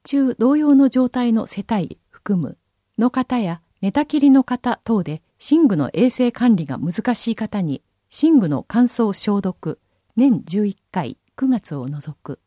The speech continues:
と、水洗い、年一回、九月をします。自己負担、乾燥消毒は一回二百円、水洗いは一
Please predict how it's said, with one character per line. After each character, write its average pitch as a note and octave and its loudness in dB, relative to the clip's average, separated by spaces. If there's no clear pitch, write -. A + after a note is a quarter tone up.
と、 G3+ -8
水 A3 0
洗 A#3+ -4
い、 B2+ -10
年 A3 2
一 D#3+ -6
回、 F#3 -4
九 A3+ 0
月 - -6
を A#3 -4
し - -8
ま C#3+ -8
す。 - -20
自 G3 -4
己 G#3 0
負 - -10
担、 C#3+ -6
乾 C#4+ 4
燥 C#4+ 0
消 B3+ -2
毒 A#3+ -2
は G3+ -2
一 E3 -12
回 A#3 0
二 F#3+ 0
百 G#3 -4
円、 C3 -8
水 G3+ -2
洗 C#4 -2
い C3 -4
は B2 -8
一 - -14